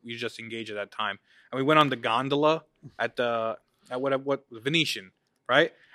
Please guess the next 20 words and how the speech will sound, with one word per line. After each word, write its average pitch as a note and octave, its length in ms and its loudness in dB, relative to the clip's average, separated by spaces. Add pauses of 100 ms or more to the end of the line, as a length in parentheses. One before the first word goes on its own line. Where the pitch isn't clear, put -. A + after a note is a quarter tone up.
(120)
And, D3 120 6
like, D#3+ 140 6
I'm D3+ 160 4
sitting E3 400 8
there, B2 160 2
and B2 80 -2
the B2+ 60 0
lady D3 260 4
starts C#3+ 300 2
going, C#3 180 -2
"I'm F#3 140 -4
gonna B3 160 0
sing A3+ 320 -2
a G3+ 60 2
lovely F3+ 340 6
song G#3 400 0
for - 140 -8
you B2 200 0
in B2+ 80 -6
Italian," B2+ 640 -2